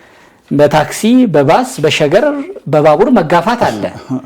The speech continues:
እሱን እንዴት አለፉት? እንደ እርሶ አይነት የደላ ህይወት ለንደን፣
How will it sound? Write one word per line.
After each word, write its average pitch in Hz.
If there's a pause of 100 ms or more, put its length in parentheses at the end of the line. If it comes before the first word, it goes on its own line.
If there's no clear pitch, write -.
(300)
እሱን -
እንዴት 143
አለፉት? 123
እንደ 135
እርሶ 135
አይነት 139 (440)
የደላ 143
ህይወት 127 (800)
ለንደን፣ 143